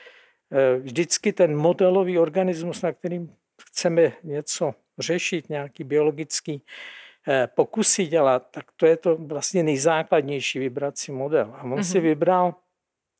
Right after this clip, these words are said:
Speaker 1: skutečně rostlinu, která je, eh, na to naprosto geniálně vhodná. Jo, to jsou, to jsou přesně daný znaky, který, a ty květy se dají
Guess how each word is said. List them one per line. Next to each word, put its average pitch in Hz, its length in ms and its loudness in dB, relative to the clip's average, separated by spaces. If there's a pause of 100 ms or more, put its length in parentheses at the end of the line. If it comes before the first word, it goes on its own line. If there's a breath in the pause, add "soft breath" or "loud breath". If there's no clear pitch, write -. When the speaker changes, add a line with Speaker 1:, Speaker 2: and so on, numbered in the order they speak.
(240)
Speaker 1:
skutečně 170 640 -2
rostlinu, 160 520 0
která 156 500 -2
je, 160 240 2 (600 loud breath)
eh, 131 260 2
na 131 140 0
to 165 180 -2
naprosto 151 1000 0 (140)
geniálně 147 840 -2
vhodná. 120 720 -4
Jo, 131 200 -14
to - 120 -14
jsou, 151 340 0 (580 loud breath)
to - 120 -8
jsou - 240 0
přesně 180 600 2
daný 160 380 0
znaky, 147 800 0
který, 151 800 -2
a 147 120 -4
ty - 180 -2
květy 156 460 0
se - 240 2
dají 151 440 0